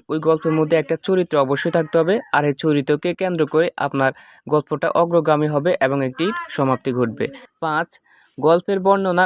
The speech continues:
ও চরিত্র বিকাশের প্রয়োজনে যথোপযুক্ত ও রস সমৃদ্ধ সংলাপ রচনা করা যেতে পারে, তবে বাধ্যতামূলক নয়। ছয়, গল্পের ভাষা হবে সহজ, সাবলীল ও অনাড়ম্বর। সাত, বর্ণনা ও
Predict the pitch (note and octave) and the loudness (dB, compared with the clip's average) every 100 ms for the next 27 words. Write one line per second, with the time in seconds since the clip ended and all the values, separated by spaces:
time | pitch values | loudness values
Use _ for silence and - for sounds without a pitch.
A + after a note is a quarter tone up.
0 | - D3+ - F3 F3 E3+ E3 D#3+ D#3 D#3+ | 2 -2 0 0 0 0 0 0 0 0
1 | E3+ F3+ - F#3+ E3 D#3 G3+ B2+ C3+ C3+ | 0 -2 0 -2 0 0 0 -2 2 2
2 | - E3 F#3+ F3 E3+ - F#3 - B2+ C#3 | 0 -4 -4 -2 -2 -2 -6 -6 -6 0
3 | C#3 C3+ - C#3 D3 D3+ D3+ F#3 D3+ C3 | 0 0 0 0 0 -2 -2 -4 0 0
4 | C3+ D3 - E3+ - D#3 F3+ D3 C#3 B2+ | 0 -2 -2 -6 -4 -4 -2 -2 0 0
5 | B2 A#2 A#2 G#2 - _ _ - C#3 E3+ | -2 -2 -2 -4 -6 _ _ -6 0 0
6 | D3 B2 A#2 B2 B2+ B2+ A#2+ A#2+ G#2+ G2+ | 2 0 -2 -6 0 2 0 0 -4 -4
7 | - _ _ _ _ _ _ _ _ - | -8 _ _ _ _ _ _ _ _ 0
8 | D#3+ D#3 - _ _ - C#3 D#3+ D#3+ F3 | 2 4 2 _ _ -8 0 2 2 -2
9 | D3 C#3+ C3+ - F3 E3+ D3+ G3 - C3+ | -2 -2 -2 0 0 2 0 0 0 -2
10 | C3 E3 - C#3 C3 C#3+ F3 - D#3 - | 2 0 0 -2 0 2 0 -2 -4 -4
11 | - C#3+ C3+ B2 A2+ A2 G#2+ - _ _ | -4 0 2 2 0 -2 -4 -8 _ _
12 | _ - - C#3+ D#3+ - _ _ - C#3 | _ -12 0 2 2 -2 _ _ -8 2
13 | F3 F3 E3+ E3 E3 | 4 4 2 4 4